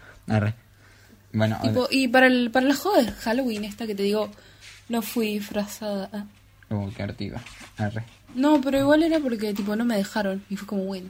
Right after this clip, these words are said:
Speaker 2: váyanse a la concha de su hermana".
Speaker 1: Chale.
Speaker 2: Ah, ah, bueno, volviendo al tema de películas, ¿alguna vez viste, tipo, las pelicu-, las películas esas de Disney que eran, tipo, eran re viejas y eran re spookies, algunas, tipo, la del jinete sin cabeza?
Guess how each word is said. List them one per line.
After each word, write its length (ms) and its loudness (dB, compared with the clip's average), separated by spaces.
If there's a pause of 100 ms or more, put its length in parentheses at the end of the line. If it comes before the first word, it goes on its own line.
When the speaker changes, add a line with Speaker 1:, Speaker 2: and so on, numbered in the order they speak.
(140)
Speaker 2:
váyanse 300 -10
a 40 -12
la 60 -16
concha 200 -14
de 60 -20
su 100 -20
hermana". 200 -16 (960)
Speaker 1:
Chale. 300 -2 (920)
Speaker 2:
Ah, 460 6
ah, 120 4
bueno, 300 4 (240)
volviendo 380 2
al 60 0
tema 180 0
de 60 2
películas, 420 0
¿alguna 320 2
vez 160 0
viste, 280 -4
tipo, 340 -6 (600)
las 320 -4
pelicu-, 460 -2
las 200 4
películas 380 0
esas 220 0
de 80 2
Disney 360 2
que 100 -2
eran, 400 0
tipo, 240 2
eran 240 2
re 140 0
viejas 280 2
y 80 2
eran 260 2
re 160 2
spookies, 440 -2
algunas, 360 -2
tipo, 240 -4
la 100 0
del 140 0
jinete 320 -6
sin 160 -4
cabeza? 500 -4